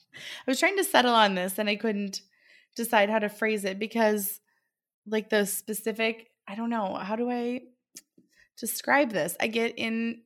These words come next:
interested in, like, a lot of times it's, like, celebrity things, and then I'm, like, super hyper focused on that specific celebrity or a ce-, celebrity group, and I will, like,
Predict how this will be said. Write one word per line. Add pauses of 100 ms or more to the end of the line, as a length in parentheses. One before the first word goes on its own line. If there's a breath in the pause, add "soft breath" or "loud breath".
interested
in,
like, (140)
a
lot
of
times
it's,
like,
celebrity
things, (580)
and
then
I'm,
like,
super
hyper
focused
on (680)
that
specific
celebrity
or (600)
a
ce-,
celebrity
group,
and
I
will,
like,